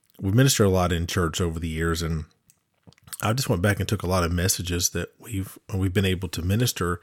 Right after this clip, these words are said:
that I had recordings of, and I put it on, on, I made our own, our own podcast and, and, and put them on there, and it's been on there for a while, but the Lord's been speaking to me, and, um, really just,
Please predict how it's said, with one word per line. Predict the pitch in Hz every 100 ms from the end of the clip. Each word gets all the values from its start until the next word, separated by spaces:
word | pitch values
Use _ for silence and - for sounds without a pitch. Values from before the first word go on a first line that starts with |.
| - _ -
that | 90
I | 92
had | 90 98 95
recordings | 90 - 113 98 92 92
of, | - 117 113 98 87 - - _ _ _ _ - - _ -
and | 127
I | 131
put | - 143
it | 135
on, | 127 - -
on, | 156 -
I | 120
made | 120 117
our | 110
own, | 107 110 - _ -
our | 104 101
own | 101 104 107
podcast | - 87 - 87 92 - -
and, | 90 92 - - - - _
and, | 107 98 95 - -
and | 98
put | - 131
them | 110 107
on | 101
there, |
and | 117
it's | 147
been | - 123
on |
there | 110
for | 101 98
a |
while, | 87 85 87 92 - _ _ _ - - - _ _
but | 117
the | 107
Lord's | 131 151
been | 135 110
speaking | - 113 110 101 95
to | 85
me, | 80 80 - _
and, | - 98 92 87 82 - - - - - - - _ _ _ - 285 -
um, | 117 101 92 90 -
really | 135 208 139
just, | 107 101 -